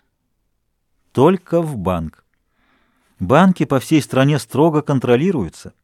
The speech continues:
ведь они должны поддерживать свою высокую репутацию в обществе. Поэтому проценты, которые они назначают,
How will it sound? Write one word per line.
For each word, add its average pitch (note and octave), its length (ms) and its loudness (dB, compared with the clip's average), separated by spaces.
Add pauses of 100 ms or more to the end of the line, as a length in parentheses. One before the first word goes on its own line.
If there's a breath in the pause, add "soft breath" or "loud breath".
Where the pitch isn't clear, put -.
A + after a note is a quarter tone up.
(540)
ведь F2+ 160 -8
они G#2 180 0
должны A2 320 0
поддерживать A2+ 600 -2
свою A2+ 260 -2
высокую A2 460 -6
репутацию D3 580 -4
в C#3+ 60 -4
обществе. - 480 -10 (760 soft breath)
Поэтому D#3+ 460 4
проценты, C3+ 840 0 (440)
которые B2 400 2
они B2+ 260 0
назначают, A2+ 720 -2